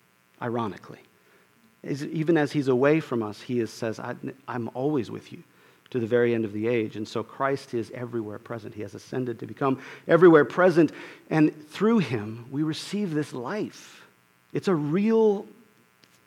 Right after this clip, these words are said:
thing. I don't know how to say it better than that. Dallas Willard said it this way. Um,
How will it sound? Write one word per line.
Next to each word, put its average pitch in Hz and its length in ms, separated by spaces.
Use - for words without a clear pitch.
thing. 190 500
I - 40
don't 151 120
know 147 40
how 139 100
to 139 60
say 151 240
it 107 160
better 120 160
than 104 180
that. 98 200
Dallas 190 280
Willard 180 240
said 143 200
it 123 60
this 131 180
way. 110 280
Um, 113 360